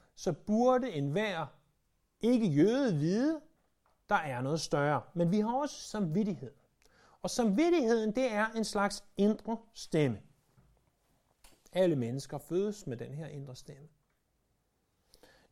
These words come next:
Det er en indre stemme, der fortæller os, om en handling er rigtig eller forkert. Det er noget, vi har fået for Gud. Det er på ingen måde en ufejlbarlig vejleder.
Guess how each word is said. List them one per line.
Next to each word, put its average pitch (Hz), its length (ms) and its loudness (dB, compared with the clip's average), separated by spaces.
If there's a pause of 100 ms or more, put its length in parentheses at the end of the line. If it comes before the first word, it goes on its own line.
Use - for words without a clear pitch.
Det 240 80 4
er 254 40 4
en 220 60 2
indre 294 480 2
stemme, 180 520 2
der 190 120 0
fortæller 226 580 2
os, 135 380 -4
om 165 160 -4
en 175 100 -4
handling 151 580 -8
er 196 160 -8
rigtig 151 340 -14
eller 147 140 -10
forkert. - 520 -18 (1500)
Det - 80 -20
er 226 40 -4
noget, 294 180 -4
vi 254 60 2
har 208 60 2
fået 208 280 2
for 180 80 -4
Gud. - 180 -12 (640)
Det 202 80 -4
er 202 40 0
på 226 140 2
ingen 285 240 2
måde 254 160 2
en 214 60 2
ufejlbarlig 175 760 -2
vejleder. 110 520 -10